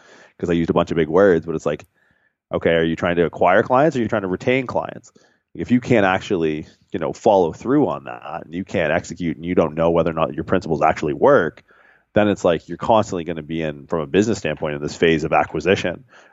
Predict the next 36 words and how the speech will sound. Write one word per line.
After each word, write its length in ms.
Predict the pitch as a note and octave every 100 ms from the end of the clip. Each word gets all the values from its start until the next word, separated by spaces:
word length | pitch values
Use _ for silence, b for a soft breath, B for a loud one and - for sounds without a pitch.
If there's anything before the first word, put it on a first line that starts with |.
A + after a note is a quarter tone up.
| b
where 160 | E2 D#2+
that 200 | E2+ F2
just 160 | F2+
leads 300 | E2+ F#2 F#2+
you 80 | F#2
down 520 | E2+ F2 G#2+ G#2 F#2
creating, 720 | - F#2 E2+ F2 F#2+ E2+ D#2 D2+ -
down 240 | F2 F2 F2
this 180 | D#2
rabbit 260 | F2+ A2+ F#2
hole 120 | F2
of 80 | E2
creating 680 | - D#2 D#2+ F2 F#2+ E2+ D#2+
this 240 | D#2+ -
repository. 720 | D#2 E2 F2 F2 E2 F2 D#2
And 100 | D2+
I 40 | E2
love 160 | G2
the 80 | F#2+
word 200 | E2+ E2
ruthless, 560 | E2+ F2+ F2+ D#2 C#2+ - b b b b -
like 180 | E2+ D#2
that, 160 | F#2+ F#2
that 120 | E2
repository, 800 | F2+ G2 F2+ F#2 G#2 F#2 E2+ E2+
that 100 | D#2
ruthless 680 | F#2+ A#2 A2+ G2 F2+ -
pursuit 560 | - - - A#2+ G#2 F#2+ _ b b -
of 120 | F#2
creating 340 | F#2 F#2 F2
this 200 | E2+ -
repository 680 | D#2 E2+ F#2 E2 E2 F2 E2
of, 160 | D#2 D#2
like, 220 | D#2 -
useless 380 | E2+ E2+ E2+ F2
information, 600 | D#2 D#2 E2+ F#2+ C#2+